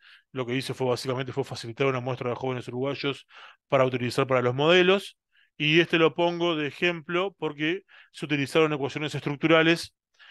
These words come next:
y yo en las ecu-, ecuaciones estructurales puedo hacer este tipo de bellezas, ¿tá? Estas bellezas nos está diciendo los síntomas de depresión, el uso de la marihuana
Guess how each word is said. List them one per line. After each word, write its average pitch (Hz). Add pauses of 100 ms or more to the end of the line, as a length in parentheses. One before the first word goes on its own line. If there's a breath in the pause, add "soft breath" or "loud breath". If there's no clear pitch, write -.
(120)
y 151
yo 170
en 165
las 156
ecu-, 160
ecuaciones 147
estructurales 143
puedo 143
hacer 143
este 143
tipo 135
de 123
bellezas, 117 (480)
¿tá? 127 (400 loud breath)
Estas 233
bellezas 170 (120)
nos 143
está 160
diciendo 131 (340 soft breath)
los 135
síntomas 147
de 143
depresión, 202 (180)
el 147
uso 160
de 139
la 139
marihuana 185